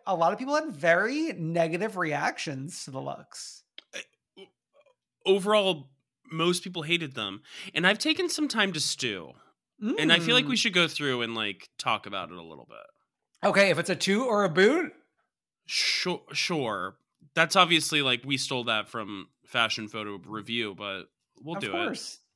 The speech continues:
Speaker 1: Yeah. Okay. Let's start with, I feel like the first one that I, that even came into my vision was Meredith Marks.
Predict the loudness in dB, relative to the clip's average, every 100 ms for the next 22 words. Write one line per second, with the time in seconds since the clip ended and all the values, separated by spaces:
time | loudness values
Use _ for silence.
0 | -8 -6 -6 -12 -20 _ _ _ 0 2
1 | 2 0 -14 _ _ _ _ _ _ -4
2 | 2 2 2 -4 -14 -14 -16 -14 -4 0
3 | 2 0 -2 -10 -10 -2 0 0 -4 -10
4 | -10 0 2 4 2 -4 -20 _ _ _
5 | _ -8 -6 0 2 2 2 2 2 2
6 | 0 4 4 4 -2 -4 -2 -2 -2 -8
7 | -6 -6 -4 -2 -2 -2 -6 -4 -2 0
8 | -2 -2 -10 -2 2 4 2 0 -4 -2
9 | -2 -2 -4 -6 -6 -8 -14 -16 -18